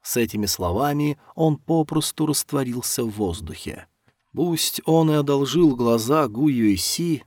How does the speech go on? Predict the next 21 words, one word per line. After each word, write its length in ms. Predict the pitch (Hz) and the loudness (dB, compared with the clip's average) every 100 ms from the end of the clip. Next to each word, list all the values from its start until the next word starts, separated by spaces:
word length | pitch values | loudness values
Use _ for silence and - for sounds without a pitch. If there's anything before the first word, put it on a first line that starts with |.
| - | -4
но 200 | 92 107 | 0 0
в 100 | - | 0
конце 340 | 110 - 123 | -4 0 -2
концов 640 | 110 95 - 123 143 - _ | -2 -2 -2 0 0 0 _
они 380 | 92 87 104 143 | -2 0 0 0
принадлежали 800 | 147 151 143 143 135 143 143 143 | 0 0 0 0 0 0 0 0
не 200 | 143 143 | 0 2
ему. 480 | 147 156 165 90 - _ - | 2 2 0 -2 -6 _ -4
Нельзя 560 | 85 82 85 92 123 | -2 0 0 0 0
было 220 | 107 95 | 0 0
пользоваться 680 | 90 113 127 117 120 113 - | 0 0 0 0 -4 -4 -2
ими 360 | 117 135 127 123 | -2 -4 -4 -2
слишком 680 | - 117 123 - 123 117 | -2 -2 -4 -4 -2 -2
долго. 580 | 117 147 98 85 - - - _ - | 2 2 2 -4 -10 -14 -20 _ -14
К 60 | |
счастью, 680 | - - 175 170 - - 156 | -6 -2 2 2 0 2 2
он 240 | - 156 143 | 4 2 2
знал, 500 | 131 160 165 95 - | 0 0 0 0 -4
что 280 | - - 107 | -8 -2 0
таинственная 800 | 104 107 131 - 110 104 104 98 | 2 2 2 -2 -2 0 0 0
раковина, 640 | 131 135 90 85 85 - | -2 -2 -4 -6 -10 -14